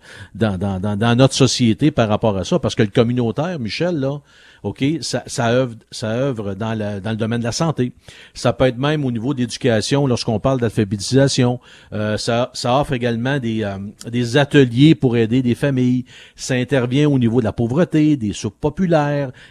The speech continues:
des paniers de Noël, et cetera. Donc, ils offrent beaucoup de choses. Ils interviennent à plusieurs niveaux. Puis actuellement, je considère également que pour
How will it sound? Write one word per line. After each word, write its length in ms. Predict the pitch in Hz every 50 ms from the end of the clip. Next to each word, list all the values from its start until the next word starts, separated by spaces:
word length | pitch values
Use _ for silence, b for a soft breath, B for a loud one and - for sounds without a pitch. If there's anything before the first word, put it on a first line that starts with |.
| B -
des 140 | 90 107 -
paniers 320 | - 127 123 131 131 127
de 60 | 123
Noël, 460 | 131 139 151 156 147 139 139 143 143
et 80 | 131 113
cetera. 520 | - - 147 135 - 127 113 113 131 131
Donc, 260 | 113 131 135 143 104 120
ils 180 | 113 104 113
offrent 140 | 147 135 117
beaucoup 300 | 120 135 - - - 202
de 100 | 151 127
choses. 320 | 110 - 147 170 156 131
Ils 40 | 131
interviennent 580 | 131 120 - 131 120 123 123 139 160 180 170 147 B B B B B B B _
à 100 | - 120
plusieurs 640 | - - 127 147 147 117 123 165 165 160 151 147 - - 120
niveaux. 480 | 120 120 120 113 101 120 156 190 214 B B B B B B B B B
Puis 160 | - 110 - - _
actuellement, 720 | - 160 - - - 160 147 135 131 147 175 190 190 175 -
je 140 | - - -
considère 400 | - 156 151 139 - - 156 156
également 440 | 147 127 127 120 117 120 135 165 170
que 120 | - -
pour 400 | 107 - - 135 143 151 143 127